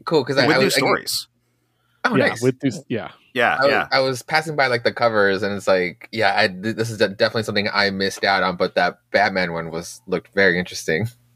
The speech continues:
Speaker 3: Writers to expect: um, Mark Waid, Jerry Ordway, Kenny Porter, Stephanie Williams, Michael Conrad, Becky Cloonan, Colin
Speaker 1: Nice.
Speaker 3: Kelly and Jackson Lansing, Megan Fitzmartin, Steve Orlando, and Zach Thompson, along with artists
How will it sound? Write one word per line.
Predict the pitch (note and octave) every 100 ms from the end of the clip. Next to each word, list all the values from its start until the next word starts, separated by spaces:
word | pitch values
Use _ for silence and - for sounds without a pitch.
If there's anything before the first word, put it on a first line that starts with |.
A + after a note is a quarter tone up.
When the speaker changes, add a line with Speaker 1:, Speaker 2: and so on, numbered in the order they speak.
| _ _ - -
Speaker 3:
Writers | C#3+ C#3+ C#3+ C#3+
to | C#3
expect: | C3 - C3 - -
um, | B2 A2 A2 G#2 G2+ - - - - _ -
Mark | A2 -
Waid, | A#2 A#2+ A#2 _ _ _ _
Jerry | - B2 A2+
Ordway, | A2 G#2+ A2+ G#2+ G#2 B2 -
Kenny | B2 A2
Porter, | - A#2 G#2+ G#2+ G2+ - _ _ _
Stephanie | - - A#2+ B2
Williams, | G#2+ A2 G#2 F#2+
Michael | A#2 A2+ A2+
Conrad, | A#2+ G#2 G#2
Becky | G2+ -
Cloonan, | - F#3+ F3 E3+ D#3
Colin | C3+ A#2+ A#2+
Speaker 1:
Nice. | A#2 -
Speaker 3:
Kelly | - A#2+ A2+
and | A2+ G#2+
Jackson | G2+ - G#2+
Lansing, | B2 B2+ B2 B2 A#2
Megan | A#2+ B2 A#2
Fitzmartin, | A2+ A#2+ G#2+ A2
Steve | - C3
Orlando, | A#2+ A2+ A2 A2+
and | G#2+ G#2
Zach | G2 G#2
Thompson, | - G#2 G2+ - E2+ E2 _ - - - -
along | B2+ C3
with | B2 -
artists | C3+ A2+ - -